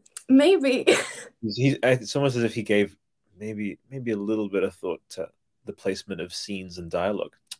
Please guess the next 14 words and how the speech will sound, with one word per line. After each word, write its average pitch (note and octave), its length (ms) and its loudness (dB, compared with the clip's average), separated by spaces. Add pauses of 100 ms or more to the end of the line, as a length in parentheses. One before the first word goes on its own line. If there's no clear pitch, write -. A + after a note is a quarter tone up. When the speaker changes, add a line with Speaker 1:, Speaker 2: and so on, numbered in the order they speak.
(140)
Speaker 2:
Maybe A#2 280 -8
Speaker 1:
You - 100 -12
know, A#3+ 80 2
Speaker 2:
there's A#3 100 2
a - 20 -4
Speaker 1:
like, A3+ 120 -6
Speaker 2:
bit A#3 40 4
of A#3+ 60 6
Speaker 1:
there's A#3+ 140 0
some A3+ 500 -2
intention G#3 640 -4
behind C3+ 400 -10
it. A2+ 160 -10
Speaker 2:
Yes, F#2+ 260 4